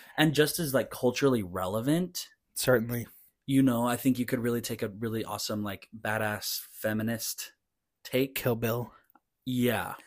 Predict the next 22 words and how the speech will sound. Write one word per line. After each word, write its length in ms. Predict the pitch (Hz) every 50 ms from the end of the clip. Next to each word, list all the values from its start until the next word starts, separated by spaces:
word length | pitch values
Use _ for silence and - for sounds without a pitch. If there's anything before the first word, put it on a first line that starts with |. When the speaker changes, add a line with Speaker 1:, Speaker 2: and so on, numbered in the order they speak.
| - - _ _
Speaker 2:
Well, 320 | - 156 156 156 143 - - -
so, 340 | - - - 143 139 135 117
and 180 | 127 135 131
for 100 | - 139
those 180 | 135 143 143 143
of 100 | 139 139
you 160 | 139 139 139
who 80 | 135 131
don't 260 | 120 127 123 117 107
know 160 | 117 117 117
Leon 320 | 113 113 117 120 113 113 117
the 60 | 110
Professional, 580 | - 113 107 - - 113 110 - - 120 117 117
Natalie 400 | 117 113 117 123 123 123 123 113
Portman 480 | - 120 117 113 - 113 117 117 120
plays, 240 | - - 110 110 110
like, 140 | 113 104 -
a 80 | 110 110
little 220 | 110 107 107 104
girl 300 | - - 98 104 110 113
in 120 | 117 123 123
it 140 | 120 -